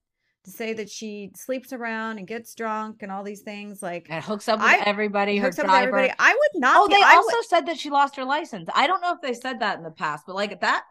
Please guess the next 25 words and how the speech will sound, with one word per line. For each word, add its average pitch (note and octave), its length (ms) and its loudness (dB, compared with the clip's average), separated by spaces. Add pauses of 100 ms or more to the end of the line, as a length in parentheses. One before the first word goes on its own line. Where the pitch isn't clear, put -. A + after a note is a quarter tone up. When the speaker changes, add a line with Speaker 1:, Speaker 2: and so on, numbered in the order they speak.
(180)
Speaker 1:
I E4 240 8
Speaker 2:
that's E4+ 40 0
a C#5+ 280 6
little D5 160 6
Speaker 1:
know. - 80 6
Speaker 2:
nugget D#4+ 240 -2
to A3+ 100 -10
share B3+ 220 0
Speaker 1:
I F4 100 4
Speaker 2:
when F4 80 -2
she's G4 120 2
not C#5+ 260 0
Speaker 1:
know. - 60 2
Speaker 2:
even F3 200 -8
there. F#3 380 -6 (760)
Speaker 1:
Yeah, C4 600 -6
it G#3+ 40 -4
was A#3 160 -6
like, A#3 160 -8 (320)
wow, A3+ 320 -4
it's A3 160 -8
brutal. B3+ 640 -2
Like, A3+ 160 -8
the C4 100 0
way C4+ 220 2